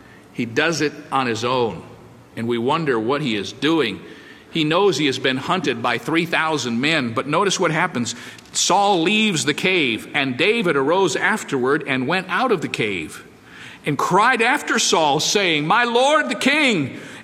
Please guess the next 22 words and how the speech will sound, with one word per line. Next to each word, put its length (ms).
And 120
when 160
Saul 360
looked 240
behind 440
him, 220
David 340
stooped 480
with 140
his 200
face 360
to 120
the 200
earth, 240
and 120
he 80
bowed 340
himself 460
down 280
before 280
the 80
king. 320